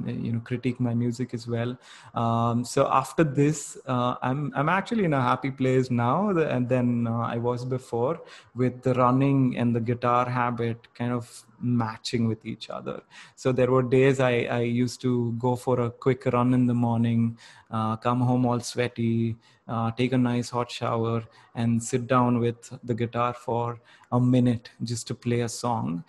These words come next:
And I was left feeling really good for the rest of the day and really productive as well. So that's,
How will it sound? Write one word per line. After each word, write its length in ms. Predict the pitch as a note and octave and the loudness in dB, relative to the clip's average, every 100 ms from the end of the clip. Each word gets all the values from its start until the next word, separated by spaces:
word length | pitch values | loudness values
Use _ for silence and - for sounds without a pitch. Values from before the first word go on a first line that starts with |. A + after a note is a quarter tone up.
| - - | -20 -8
And 640 | C3 B2+ B2 - - - - | 2 4 2 0 -10 -14 -14
I 240 | - A#2+ | -6 -2
was 220 | A#2+ A#2+ B2+ | 0 2 4
left 260 | B2+ A#2+ | 2 2
feeling 420 | - B2+ A#2+ B2 A#2+ | -4 -4 0 0 0
really 380 | B2 B2 C3 | 0 2 2
good 220 | A#2+ B2 A2+ | 2 0 -2
for 120 | A#2 | -6
the 100 | A#2+ | -6
rest 220 | A#2 - | -6 -8
of 60 | A#2 | -8
the 60 | |
day 160 | A2+ A2+ | -6 -4
and 180 | A2 A2+ | -4 -2
really 180 | A#2+ | -4
productive 580 | A#2 A2+ A2+ A2+ - A#2 | -4 -6 -8 -10 -8 -8
as 160 | A#2 A#2 | -8 -8
well. 260 | B2 C3 | -6 -6
So 320 | - C3 C3+ B2+ - - C3 | -8 -6 -6 -10 -20 -20 -18
that's, 560 | - C3+ C#3 - - - | 2 4 4 -2 -6 -8